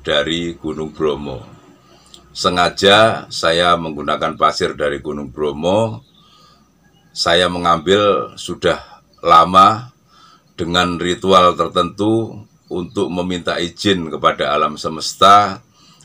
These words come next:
agar energi Hyang Bromo yang ada di Gunung Bromo itu juga bisa disebar ke seluruh wilayah Nusantara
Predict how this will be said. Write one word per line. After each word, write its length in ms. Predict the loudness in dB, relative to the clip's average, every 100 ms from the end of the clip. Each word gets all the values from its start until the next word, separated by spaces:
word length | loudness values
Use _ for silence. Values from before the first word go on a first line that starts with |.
| 0
agar 960 | 2 2 2 6 6 6 2 -4 -10 -18 -20 -20 -4
energi 720 | 0 2 0 -2 -2 -2 0
Hyang 400 | 2 4 4 2
Bromo 800 | -6 0 0 0 -2 0 0 -4 -14 _ _ _ _ _ -2
yang 240 | 0 0
ada 480 | 0 0 2 2 2
di 240 | 2 -8
Gunung 400 | -6 -6 -4 -8
Bromo 400 | -4 -2 -2 -2 -6
itu 160 | -4 -8
juga 640 | -6 -10 0 4 4 0 _ _ _ _
bisa 480 | -12 -8 0 2 2
disebar 800 | 0 -8 -6 2 4 4 -2 -14 -20 _ _ _ 0
ke 240 | 2 4
seluruh 640 | 2 -2 -2 -2 -4 -4 -4
wilayah 720 | 0 2 2 2 -2 -4 -16
Nusantara 960 | -8 0 0 4 4 6 6 4 -2